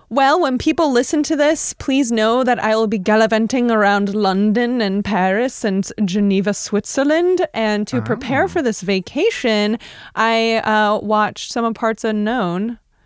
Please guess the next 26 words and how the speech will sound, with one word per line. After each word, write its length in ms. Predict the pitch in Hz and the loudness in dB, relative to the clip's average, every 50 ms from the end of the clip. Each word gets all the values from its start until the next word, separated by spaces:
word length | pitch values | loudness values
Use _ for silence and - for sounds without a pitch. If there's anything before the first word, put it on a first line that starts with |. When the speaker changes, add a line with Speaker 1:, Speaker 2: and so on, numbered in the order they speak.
| _ - | _ -8
Speaker 2:
Anthony 340 | 135 123 113 - 117 117 113 | -6 -6 -6 -8 -10 -12 -12
Bourdain. 200 | 95 113 113 202 196 | -10 -8 -6 -4 -4
Speaker 1:
Or 100 | - 202 | -2 -2
Anthony 320 | 208 202 190 151 208 202 | -2 -2 -2 -2 -2 -2
Bourdain's 400 | 202 190 202 190 196 202 202 202 | 0 -2 -2 -2 -2 -2 -4 -4
Parts 300 | - - 202 196 185 - | -4 -2 -2 -2 -2 -4
Unknown, 380 | 202 196 196 202 208 208 202 196 | -6 -4 -4 -2 -2 -2 -2 -2
R 120 | 185 185 185 | -2 -4 -4
I 80 | 185 | -4
P. 440 | 185 214 226 226 196 185 185 196 202 - _ - | -4 -4 -4 -2 -2 -2 -4 -4 -6 -10 _ -10
Um, 680 | - 190 190 180 180 175 170 170 170 175 175 175 196 202 _ _ _ _ _ _ | -6 -4 -4 -2 -2 -2 -2 -4 -4 -4 -4 -6 -8 -12 _ _ _ _ _ _
sweet 340 | - - - - 190 180 - | -20 -20 -10 -8 -8 -8 -6
baby 220 | - 180 170 180 175 | -6 -6 -6 -4 -6
daddy. 400 | 175 170 170 170 170 170 175 - _ - - | -6 -6 -6 -6 -6 -8 -10 -12 _ -14 -8
Um, 360 | 190 190 190 190 185 180 294 - | -6 -4 -2 -2 0 0 -2 -2
<laughs> 80 | - - | 0 -2
Speaker 2:
<laughs> 40 | 466 480 480 - - - 523 - - 480 - - 480 294 - 427 | -2 0 -2 -2 0 0 -2 0 0 -2 -2 0 -4 -2 -2 0
Okay. 300 | 269 262 - - 220 147 - - 165 170 _ | 0 0 0 -2 -6 -6 -4 -6 -8 -8 _
Speaker 1:
<laughs> 40 | - | -6
I 320 | - 135 - - 415 170 - | -10 -10 -8 -6 -6 -6 -2
don't 180 | - 359 302 285 | 0 0 0 0
know 120 | 294 208 | 0 0
why 100 | 220 247 254 | 0 0 -2
I 40 | 262 | 0
said 240 | - 277 294 196 | 0 0 0 0
that. 200 | 190 294 - - | 0 0 -2 -2